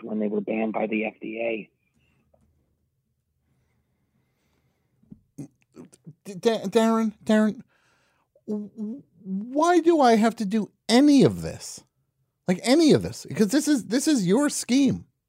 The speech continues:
Speaker 2: This is all
Speaker 1: Well,
Speaker 2: you.
Speaker 1: because if I do it, if I do it, I'll get in big trouble.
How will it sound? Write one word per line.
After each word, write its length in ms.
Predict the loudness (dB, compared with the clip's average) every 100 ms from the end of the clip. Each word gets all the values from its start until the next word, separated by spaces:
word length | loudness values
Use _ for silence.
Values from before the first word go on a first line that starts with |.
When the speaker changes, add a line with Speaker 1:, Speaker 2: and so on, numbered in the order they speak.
| _ _ _ _ _ _ _ _ _ _ _ _
Speaker 2:
This 140 | -4 -2
is 140 | -2
all 160 | 0 2
Speaker 1:
Well, 120 | 2
Speaker 2:
you. 120 | 0
Speaker 1:
because 360 | 2 4 4 6
if 120 | 6
I 220 | 6 6 6
do 160 | 6 6
it, 120 | 4 -4 -20 _ _ _ _ _ _
if 140 | -2 2
I 160 | 4
do 180 | 4 4
it, 100 | 4 2
I'll 200 | 2 4
get 160 | 2
in 120 | 2
big 220 | 2 0 0
trouble. 420 | -4 -4 -6